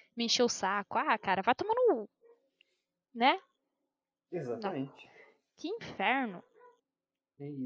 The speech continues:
Speaker 2: nesse, pra mim, particularmente, são duas expectativas frustradas nesse sentido. Primeiro, que achar que vai ser fácil, e segundo, achar que eu ia querer. Eu não quero namorar,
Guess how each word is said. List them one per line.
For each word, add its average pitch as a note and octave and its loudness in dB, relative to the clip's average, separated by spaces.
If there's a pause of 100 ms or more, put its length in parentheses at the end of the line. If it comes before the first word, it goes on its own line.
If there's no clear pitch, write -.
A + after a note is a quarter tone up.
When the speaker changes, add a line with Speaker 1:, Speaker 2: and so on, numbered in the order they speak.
Speaker 2:
nesse, C3+ 0
pra C#3 0
mim, C#3 0
particularmente, C3 0
são F#3+ -2
duas G#3 -4
expectativas - -8
frustradas B2 -4
nesse A#2+ -10
sentido. A#2+ -14
Primeiro, C#3 -2
que B2 -8 (1600)
achar C3+ -2
que D3+ -10
vai C3 0
ser - -6
fácil, - -4 (240)
e G3+ -4
segundo, G3 -2
achar G3 -2
que - -6
eu A#3+ -4
ia C4 -4
querer. B3 0
Eu C3 -4
não D3 -4
quero A#3+ -2
namorar, A2 -8